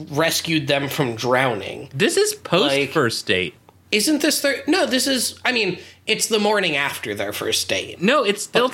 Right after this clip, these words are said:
Speaker 2: the, it's
Speaker 1: like,
Speaker 2: still the night or whatever, but I think,
Speaker 1: Yeah.
Speaker 2: but it's like, like, okay, so this is also extremely stupid. The date part was the dinner.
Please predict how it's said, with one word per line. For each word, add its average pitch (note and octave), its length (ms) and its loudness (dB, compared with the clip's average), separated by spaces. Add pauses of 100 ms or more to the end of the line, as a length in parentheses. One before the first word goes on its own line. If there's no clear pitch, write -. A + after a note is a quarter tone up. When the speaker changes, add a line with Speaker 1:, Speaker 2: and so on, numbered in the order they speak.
Speaker 2:
the, - 60 0
it's - 100 -2
Speaker 1:
like, - 60 -8
Speaker 2:
still C4+ 180 2
the F3+ 120 2
night C#3 520 0
or C3+ 140 4
whatever, A#2 440 2
but C3+ 300 -4
I B2+ 200 0
think, B2+ 260 0
Speaker 1:
Yeah. C3+ 140 0
Speaker 2:
but D#3 100 2
it's - 260 -4
like, F3 280 0 (480)
like, D3 340 -2 (200)
okay, D#3 380 2
so E3 320 0 (680)
this E3 200 2
is D3+ 300 2 (580)
also D3 440 2
extremely A#2+ 560 0
stupid. A2 560 0 (260)
The C3+ 80 2
date C#3+ 460 0
part C3 340 2
was A#2 220 0
the A2+ 100 -2
dinner. A2+ 460 0